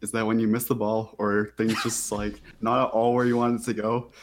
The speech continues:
Speaker 1: it was either a fake or a pass. A hundred percent of the time, it was a <laughs> fake or a pass.
Speaker 2: Yeah, you never have a bad play. And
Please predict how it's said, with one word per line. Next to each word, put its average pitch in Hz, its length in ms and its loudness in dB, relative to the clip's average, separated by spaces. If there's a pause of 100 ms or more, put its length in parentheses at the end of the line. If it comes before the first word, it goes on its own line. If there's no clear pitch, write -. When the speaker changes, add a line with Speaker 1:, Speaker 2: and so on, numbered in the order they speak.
(140)
Speaker 1:
it 117 60 -6
was 117 120 -2
either 131 220 2
a 135 60 2
fake 156 320 2
or 143 100 4
a 117 40 2
pass. 110 540 -4 (340)
A 147 180 2
hundred 160 300 2
percent 147 260 2
of 123 100 0
the - 20 -16
time, 110 220 -2
it 110 40 -2
was 117 120 -2
a 131 40 -2
<laughs> - 120 -2
fake 143 300 0
or 147 60 4
a 135 100 -2
pass. - 320 -6 (360)
Speaker 2:
Yeah, 214 220 4
you 208 220 -4
never 233 220 -2
have 294 180 -2
a 214 60 -2
bad 147 340 -2
play. 123 300 -2 (140)
And 170 180 -8